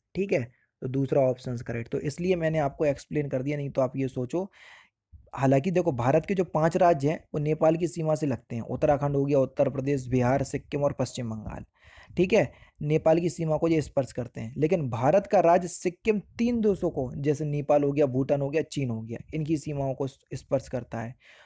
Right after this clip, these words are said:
तो नेपाल के जो पड़ोसी राज्य हो गए वो सिक्किम और बिहार है, समझ गए? तो दोनों चीज़ इंपॉर्टेंट है,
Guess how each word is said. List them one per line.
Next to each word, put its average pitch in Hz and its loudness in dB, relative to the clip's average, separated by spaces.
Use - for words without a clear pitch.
तो 160 -2
नेपाल 160 4
के 220 0
जो 208 2
पड़ोसी 190 4
राज्य 185 4
हो 120 0
गए 117 -8
वो - -4
सिक्किम 180 -2
और 156 2
बिहार 107 -6
है, 123 -16
समझ 147 -2
गए? 196 2
तो 147 -6
दोनों 151 2
चीज़ 185 -2
इंपॉर्टेंट 143 -2
है, 190 0